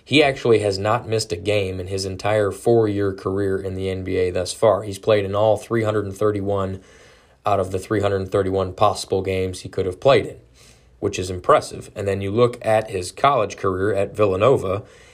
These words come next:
he also played in one hundred and sixteen out of one hundred and sixteen possible games at Villanova. So the dude is just a lineup lock,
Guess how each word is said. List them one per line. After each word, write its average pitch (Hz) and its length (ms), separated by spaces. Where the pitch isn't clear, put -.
he 156 240
also 123 420
played 92 500
in 107 180
one 120 200
hundred 117 260
and 101 140
sixteen 110 680
out 95 220
of 98 240
one 104 220
hundred 104 280
and 101 120
sixteen 98 580
possible 98 420
games 92 320
at 92 140
Villanova. 95 600
So - 120
the 92 100
dude 143 260
is 107 140
just 107 220
a 90 40
lineup 117 540
lock, 104 480